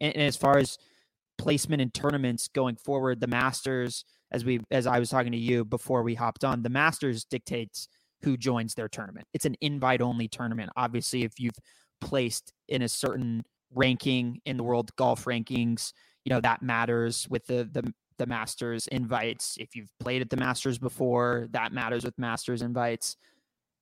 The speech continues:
But for these t-, these smaller P G A tournaments, they typically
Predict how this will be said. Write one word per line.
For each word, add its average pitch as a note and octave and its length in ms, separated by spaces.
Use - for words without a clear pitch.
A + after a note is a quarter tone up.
But D#3 180
for D#3+ 100
these C#3+ 320
t-, - 200
these C#3 180
smaller E3 380
P C3 160
G B2 160
A A#2+ 80
tournaments, C#3 720
they D3+ 340
typically C3 880